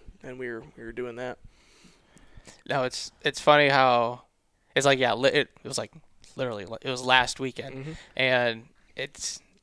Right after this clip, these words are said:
Speaker 2: things like, it's things like that where it's like, it just happens organically, where you don't really think of, you don't think of R three, you don't, you don't think of, like, try-,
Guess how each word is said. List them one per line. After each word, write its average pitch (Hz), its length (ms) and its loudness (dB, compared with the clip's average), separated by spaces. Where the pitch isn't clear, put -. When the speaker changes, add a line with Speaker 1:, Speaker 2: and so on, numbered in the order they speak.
Speaker 2:
things 156 280 0
like, 135 260 6
it's - 360 -12
things 156 200 2
like 131 240 8
that 127 360 6
where 120 200 0
it's 117 140 -4
like, 110 240 -2
it 139 80 -2
just 123 220 -4
happens 117 640 2
organically, 120 800 -6
where 113 280 -8
you 143 140 -2
don't 156 140 8
really 139 180 6
think 135 260 -2
of, 113 380 0
you 156 80 6
don't 165 80 8
think 151 120 4
of 131 60 6
R 127 140 10
three, 127 260 -2
you 127 120 -2
don't, 127 300 0
you 123 120 -6
don't 131 180 0
think 120 200 -4
of, 107 380 0
like, 113 220 -4
try-, 131 380 2